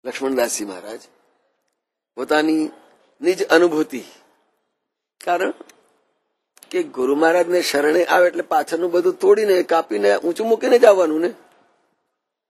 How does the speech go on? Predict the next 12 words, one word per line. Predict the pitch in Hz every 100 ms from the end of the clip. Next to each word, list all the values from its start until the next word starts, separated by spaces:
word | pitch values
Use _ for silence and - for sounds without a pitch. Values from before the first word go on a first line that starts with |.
| _
એને | - 160
ખબર | 160 151 180
ય | 214
નહીં | 214 202
આપવાની, | 196 - 160 135 110
ક્યાં | - 151 165
છે | 170
એ | 190
ખબર | 170 185 170
ના | 160
હોય | 113 -
ને. | -